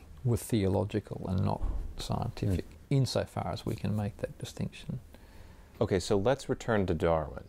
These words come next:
Speaker 2: You, we, we went from Galileo, touched on Darwin for a second, back to Bruno. What about Darwin? That is a, probably the most controversial figure, at least that I can think of, in
Speaker 1: Sure.
Speaker 2: terms of the science-religion debate that is at, with us at present.
Speaker 1: Yeah,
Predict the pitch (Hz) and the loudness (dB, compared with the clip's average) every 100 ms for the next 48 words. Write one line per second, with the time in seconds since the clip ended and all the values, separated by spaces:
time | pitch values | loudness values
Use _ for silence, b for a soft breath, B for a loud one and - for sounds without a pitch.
0 | - - - 85 78 - 85 - - 135 | -16 -8 -2 2 0 0 0 -2 -6 -2
1 | 98 90 101 - - 92 87 - B B | 2 2 2 0 2 4 4 0 B B
2 | - 95 95 120 123 117 107 101 - 98 | 2 6 8 8 8 8 6 4 0 -4
3 | - 95 92 90 92 90 90 95 - 107 | 2 4 4 4 4 4 2 -2 0 0
4 | 87 - 87 - 92 95 95 92 - b | -2 -2 -2 -2 2 4 6 4 0 b
5 | b b b 107 113 107 90 92 80 80 | b b b 2 4 4 6 4 4 4
6 | 98 98 87 80 98 - - - - - | 6 6 4 2 -2 -10 -12 -18 -20 -20
7 | - - 98 95 90 87 87 87 - 110 | -10 0 0 4 4 6 4 2 0 0
8 | 101 101 90 95 92 87 - 90 85 82 | 2 2 4 4 4 2 2 2 4 6
9 | 80 76 - - - 87 - 82 82 82 | 4 2 -4 -6 0 0 -2 -4 -4 -2
10 | 85 - - - 55 - 76 90 85 85 | -4 -4 -4 -4 -4 -2 0 4 4 4
11 | 80 78 78 - 80 82 78 78 85 82 | 2 2 0 0 2 2 2 0 2 4
12 | 78 80 73 - 85 78 85 82 80 - | 4 0 -2 -2 -2 0 2 2 2 0
13 | 85 87 - - - 92 92 87 - 82 | 0 0 -4 -18 -4 0 2 2 0 -2
14 | 80 - - - - - 120 104 | -2 0 -2 -2 -8 -4 0 0